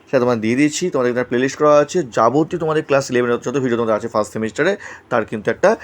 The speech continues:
প্লেলিস্ট করে দিচ্ছি তোমরা, আমি তোমরা পারলে তোমরা কিন্তু দেখে নিও, কেমন? নেক্সট তোমাদের পরের প্রশ্ন,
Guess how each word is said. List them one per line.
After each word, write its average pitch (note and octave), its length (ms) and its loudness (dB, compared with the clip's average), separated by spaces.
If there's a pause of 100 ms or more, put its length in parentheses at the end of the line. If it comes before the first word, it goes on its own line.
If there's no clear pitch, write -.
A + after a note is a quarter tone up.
(260)
প্লেলিস্ট D3 320 2
করে B2 180 2
দিচ্ছি A#2 200 -2
তোমরা, A2 160 0
আমি D3+ 180 0
তোমরা - 300 -6
পারলে A2 240 -2
তোমরা A2+ 220 -8
কিন্তু F3+ 160 -10
দেখে A#2 320 -8
নিও, G2+ 120 -10
কেমন? A#3 260 -2 (180)
নেক্সট F#3+ 180 -8
তোমাদের F#3+ 220 -4
পরের B2+ 220 -4
প্রশ্ন, E3 340 -4